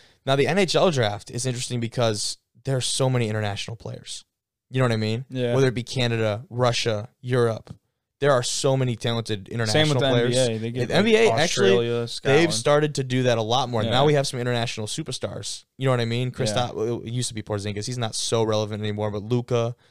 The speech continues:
Speaker 1: uh, who
Speaker 2: Yeah.
Speaker 1: else am I missing here? Jokic, right?
Speaker 2: Yeah.
Speaker 1: There's a ton of big-time superstars
Speaker 2: Ton
Speaker 1: in the
Speaker 2: of
Speaker 1: N B A.
Speaker 2: I feel like it's always,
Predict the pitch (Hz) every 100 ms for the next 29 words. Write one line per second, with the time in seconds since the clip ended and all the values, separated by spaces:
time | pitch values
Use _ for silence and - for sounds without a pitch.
0 | _ _ 135 117 - 139 113 113 113 107
1 | 110 110 107 104 104 - _ _ 123 120
2 | 123 - - 127 _ _ _ - 117 120
3 | - _ _ _ - 110 101 101 151 160
4 | 156 170 175 127 120 123 147 143 147 135
5 | - 113 - - 160 175 113 110 - -
6 | _ - 113 165 151 120 104 110 101 95